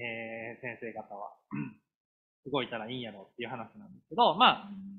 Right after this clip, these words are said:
あの、会場にいらっしゃる先生、今聞いていただいている、あの、オンラインでも聞いていただいている先生方も、一旦自分が探究っていうものを担当することになっ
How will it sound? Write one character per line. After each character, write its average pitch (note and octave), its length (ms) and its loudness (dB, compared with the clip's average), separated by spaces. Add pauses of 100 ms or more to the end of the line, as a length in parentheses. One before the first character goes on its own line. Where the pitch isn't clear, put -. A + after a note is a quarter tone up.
(680)
あ D#3+ 140 4
の、 D3 460 4
会 E3 160 4
場 D#3+ 80 2
に D#3 100 0
い D#3+ 40 2
ら D#3 100 6
っ D#3 80 -6
し - 40 0
ゃ D#3 40 2
る D3+ 120 2
先 D#3 200 -2
生、 C#3 80 0
今 B2+ 160 -6
聞 D#3 180 -6
い C#3+ 60 -4
て C#3+ 80 2
い C3+ 80 -2
た C#3 80 0
だ C#3 120 4
い C3+ 80 0
て C3 80 0
い C3+ 120 4
る、 C3 340 0
あ B2+ 60 -10
の、 B2 180 -4
オ B2 40 -8
ン - 20 -8
ラ B2+ 100 -2
イ A#2+ 40 -6
ン - 20 -8
で A#2+ 80 -10
も A2+ 60 -14
聞 B2 140 -8
い A#2+ 40 -8
て C3 80 -4
い A#2+ 40 -4
た A#2+ 120 -4
だ A#2+ 120 -2
い A#2+ 60 -6
て B2 100 -8
い A#2 40 -6
る B2 160 -6
先 C3 180 -8
生 C3 100 -6
方 A2+ 260 -10
も、 F3+ 300 2
一 F#3 120 -14
旦 G3+ 180 2
自 D#3 80 2
分 F#3+ 260 -2
が G#3+ 420 8
探 G3+ 360 4
究 G3+ 220 0
っ G3+ 100 -8
て D#3 80 -4
い D3+ 40 -2
う D3+ 40 -6
も D#3 140 -2
の D#3+ 180 -2
を F#3+ 160 0
担 D3+ 240 0
当 C#3 180 0
す C#3+ 80 -4
る C#3 120 -4
こ C#3 100 -2
と G#2+ 120 -4
に A2+ 120 -10
な A2 80 -12
っ - 60 -20